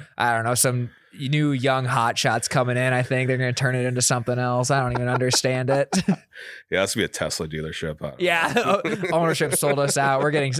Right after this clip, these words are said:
Speaker 1: we're getting some sort of severance. But if you know of anywhere hiring, let us know. We can do the dirty work. It really doesn't matter. <laughs>
Speaker 2: That's exactly what this week's gonna be like.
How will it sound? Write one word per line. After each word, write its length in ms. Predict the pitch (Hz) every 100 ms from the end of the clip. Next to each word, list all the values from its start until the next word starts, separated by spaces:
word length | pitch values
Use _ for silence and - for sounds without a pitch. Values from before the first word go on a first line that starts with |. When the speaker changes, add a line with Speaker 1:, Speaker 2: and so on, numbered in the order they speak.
| -
Speaker 1:
we're 120 | 170
getting 240 | 156 143
some 280 | 123 147 131
sort 160 | 123 123
of 60 | 120
severance. 500 | 127 123 123 120 -
But 240 | 110 110
if 80 | 117
you 60 | 151
know 100 | 180
of 60 |
anywhere 300 | 170 151 135
hiring, 400 | 123 127 123 120
let 160 | 123 123
us 140 | 120 123
know. 400 | 123 120 120 123 - _ - -
We 100 | 147
can 120 | 143
do 80 | 127
the 80 |
dirty 300 | 113 120 117 120
work. 200 | 120 123
It 60 |
really 240 | 127 131 120
doesn't 260 | 120 127
matter. 460 | 131 131 131 143 -
<laughs> 560 | 196 - 220 - 240 - 277 - - - - - - - -
Speaker 2:
That's 180 | - -
exactly 360 | 185 120 117 127
what 40 |
this 160 | 107 -
week's 160 | 98 101
gonna 120 | 92
be 140 | 82
like. 220 | 85 78